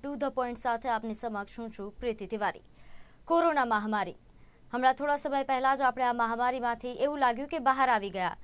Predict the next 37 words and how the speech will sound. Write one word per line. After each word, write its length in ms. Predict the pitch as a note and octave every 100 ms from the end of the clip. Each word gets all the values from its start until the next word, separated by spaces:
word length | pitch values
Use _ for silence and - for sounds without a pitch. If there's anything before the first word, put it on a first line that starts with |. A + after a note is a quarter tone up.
| - - -
અને 320 | A3 B3 B3+
સૌ 280 | A#3+ D#4 D#4+
કોઈ 180 | E4 D4+
નિશ્ચિત 420 | C4 - D4 C#4+
થઈ 220 | - C4
ગયા 220 | B3+ B3
હતા 180 | A#3+ C#4
કે 120 | D4+
હવે 260 | C#4+ A#3 C4
તો 260 | C4+ C4+ - - -
કોરોનાની 500 | C#4+ D4 D4+ C#4 C4
મહામારી 460 | C4 B3 B3 A#3+
નહીં 360 | B3+ C#4+ E4+ B3+
આવે 160 | G3 A#3+ E4+ - - -
અને 180 | B3+
આપણે 280 | C4+ B3 C4+
બધા, 360 | B3 A#3+ C4 C#4+ - - -
અ, 300 | A#3 A#3+ A#3+
જે 220 | A#3 C#4
છે 160 | D#4+
તે 160 | D4 C4+
કોરોનાથી 500 | C#4 B3+ C4 B3+ E4
બચી 280 | D#4 E4 A#3+
ગયા. 240 | F3 E3 - - - - - -
પરંતુ 360 | C4+ C#4+ D4 E4
કોરોના 340 | - D#4 D#4
મહામારી 380 | D4+ C#4 C#4+ D4
જ્યારે 260 | C#4+ D4 C#4+
આવી 220 | C#4 D4+
હતી, 360 | C#4 B3+ B3 B3
સૌ 240 | - D4
કોઈ 360 | D4+ D#4 D4 C4
આ 280 | G3+ C4
મહામારીથી 720 | B3+ A#3+ B3 C4 C4 D4 D4 D4
સૌ 200 | E4 E4+
કોઈ, 240 | E4+ C#4
અ, 460 | - - - A3+